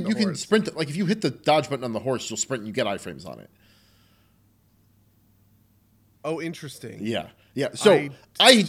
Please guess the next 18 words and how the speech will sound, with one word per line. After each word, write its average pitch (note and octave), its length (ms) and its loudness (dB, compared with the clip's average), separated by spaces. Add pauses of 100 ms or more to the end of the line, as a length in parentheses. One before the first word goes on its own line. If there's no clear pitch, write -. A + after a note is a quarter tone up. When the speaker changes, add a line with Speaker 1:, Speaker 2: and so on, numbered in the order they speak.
Speaker 1:
I G3+ 100 4
Speaker 2:
don't, A#3 220 -4
yeah, F3+ 180 -6
I - 20 -4
don't F3 140 -8
think F3+ 120 -12
I D3 40 -6
ever B2 160 -12
tested - 380 -18
that, - 200 -16
but D3 140 -8
okay. D#3+ 280 -8 (380)
Speaker 1:
I G#3 100 6
don't E3 400 4
like D#3 200 2 (360)
fighting C#3+ 300 2
on B2+ 100 0
horseback, B2 640 0